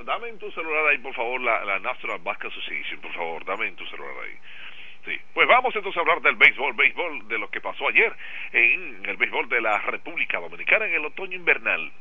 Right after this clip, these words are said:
Sí, ayer o anoche, Framil Reyes, digo anoche porque ser más cerca de la noche a la mañana. Por eso, o sea, no fue en el, no fue en la tarde, ya en la noche, donde la luz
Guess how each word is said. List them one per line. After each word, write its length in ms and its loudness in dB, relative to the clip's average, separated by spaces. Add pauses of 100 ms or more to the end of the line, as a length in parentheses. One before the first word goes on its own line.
(160)
Sí, 160 0 (100)
ayer 440 4 (200)
o 160 4
anoche, 480 2 (320)
Framil 380 4
Reyes, 260 2 (140)
digo 300 2
anoche 560 4
porque 300 0
ser 200 -2
más 180 0 (120)
cerca 400 0
de 160 2
la 160 2
noche 400 0
a 80 6
la 100 0
mañana. 500 -2 (540)
Por 200 2
eso, 200 2
o 40 -8
sea, 120 0
no 140 -2
fue 180 8
en 80 6
el, 220 6
no 120 0
fue 140 6
en 100 6
la 100 6
tarde, 380 2
ya 100 2
en 160 2
la 100 6
noche, 440 0 (360)
donde 360 0
la 180 4
luz 260 -4